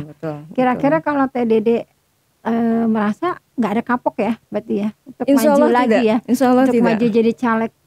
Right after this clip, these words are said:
Speaker 2: perempuan ya dari P K S
Speaker 1: Siap,
Speaker 2: ini
Speaker 1: siap,
Speaker 2: nggak
Speaker 1: Bu.
Speaker 2: ada kapok lah ya
Speaker 1: Iya,
Speaker 2: ibaratnya
Speaker 1: insya
Speaker 2: ya.
Speaker 1: Allah
Speaker 2: Justru
Speaker 1: tidak.
Speaker 2: lebih matang ya
Speaker 1: Insya
Speaker 2: dengan
Speaker 1: Allah.
Speaker 2: persiapannya,
Speaker 1: Iya.
Speaker 2: dengan segala,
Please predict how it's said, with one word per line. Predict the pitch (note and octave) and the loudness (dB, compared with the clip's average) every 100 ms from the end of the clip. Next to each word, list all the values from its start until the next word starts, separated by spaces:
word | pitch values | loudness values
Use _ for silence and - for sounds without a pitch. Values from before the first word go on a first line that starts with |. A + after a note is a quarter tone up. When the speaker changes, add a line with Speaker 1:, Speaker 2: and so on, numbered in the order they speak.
| _ | _
Speaker 2:
perempuan | A#3 A3+ - B3 B3+ | -2 -2 0 0 2
ya | G#3 G#3+ | 2 0
dari | G#3 G3 | -2 -4
P | F#3+ | -4
K | |
S | G3 | 0
Speaker 1:
Siap, | A3 G#3 G#3+ | 2 2 0
Speaker 2:
ini | A#3 A3 | -2 -2
Speaker 1:
siap, | G3+ F#3 | 0 0
Speaker 2:
nggak | G#3 G3+ F#3+ | -2 -2 -2
Speaker 1:
Bu. | |
Speaker 2:
ada | G3 | -4
kapok | G#3 G3+ G3+ - - | -4 -6 -6 -12 -8
lah | F#3+ | -4
ya | F3+ | -4
Speaker 1:
Iya, | F#3 | -4
Speaker 2:
ibaratnya | F3 E3+ - F#3+ | -2 -4 -6 -6
Speaker 1:
insya | F#3 | -2
Speaker 2:
ya. | F#3 | 0
Speaker 1:
Allah | F3+ F#3+ | 0 -2
Speaker 2:
Justru | - D#3+ D4 | -2 0 2
Speaker 1:
tidak. | C#4 | 2
Speaker 2:
lebih | A3 A#3+ - _ _ | 2 0 -2 _ _
matang | G#3+ A#3 - A3+ | -6 -4 -2 -2
ya | F#3+ F#3 A3 - | -2 -4 -6 -6
Speaker 1:
Insya | G3+ G3 F3+ | -2 0 0
Speaker 2:
dengan | E3+ D#3+ | 0 0
Speaker 1:
Allah. | E3 | -2
Speaker 2:
persiapannya, | G#3 - G#3 F#3+ G#3+ G#3+ G#3+ A3 | -6 -4 -4 -4 -4 -2 -2 -2
Speaker 1:
Iya. | D#3+ G#3 | -2 0
Speaker 2:
dengan | G3+ G3 G3 | -2 -2 -4
segala, | - F#3 F#3+ F#3+ | -6 -4 -4 -4